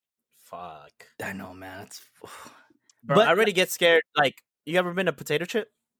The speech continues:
Speaker 1: rock?
Speaker 2: Yeah, but I wouldn't do that shit that people be doing.
Speaker 1: Bro, I can't even walk to the edge of that.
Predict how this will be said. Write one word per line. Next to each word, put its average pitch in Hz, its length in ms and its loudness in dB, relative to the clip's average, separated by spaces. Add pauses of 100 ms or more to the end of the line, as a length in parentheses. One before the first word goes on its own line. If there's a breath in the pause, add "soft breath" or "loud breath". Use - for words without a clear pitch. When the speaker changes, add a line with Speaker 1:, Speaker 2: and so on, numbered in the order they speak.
Speaker 1:
rock? 165 240 0 (920)
Speaker 2:
Yeah, 160 340 4
but 151 260 0
I 135 280 0 (140)
wouldn't 151 240 2
do 151 140 2
that 160 180 2
shit 170 280 -2
that 151 100 -2
people 180 280 -4
be 151 120 0
doing. 151 460 -2 (1000)
Speaker 1:
Bro, 160 160 2
I 170 260 4
can't 220 180 0
even 202 260 -2
walk 143 280 0
to - 60 -14
the 156 200 0
edge 135 180 -2
of 117 120 -8
that. 92 260 -8